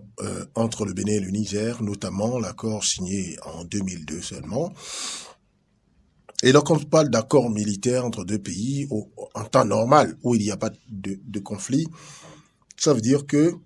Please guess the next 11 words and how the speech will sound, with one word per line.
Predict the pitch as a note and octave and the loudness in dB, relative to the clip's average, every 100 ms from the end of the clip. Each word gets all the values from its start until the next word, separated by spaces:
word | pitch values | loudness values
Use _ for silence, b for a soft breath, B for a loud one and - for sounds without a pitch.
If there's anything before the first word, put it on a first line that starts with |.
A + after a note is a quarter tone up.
| _ _ _ _ _ _ _ _ _ _ - - | _ _ _ _ _ _ _ _ _ _ -10 4
au | D3+ | 8
minimum, | D#3 C3+ C#3+ D3+ | 10 10 10 8
vous | A2+ B2 | 6 6
avez | C3+ C3+ | 8 8
dedans | B2 A2+ C3 | 6 8 6
des | A2+ G2 | 6 -2
dispositions | G#2+ A#2 A#2+ G#2+ G#2+ C3+ B2+ | 2 2 4 2 2 2 0
qui | - | -2
prévoient | - A2+ G#2+ A#2 G#2 | -2 -2 2 4 2
la | F#2+ | 0
non-agression, | G#2 A#2+ G2+ G2+ - D3+ F#3 | 2 2 2 0 0 2 0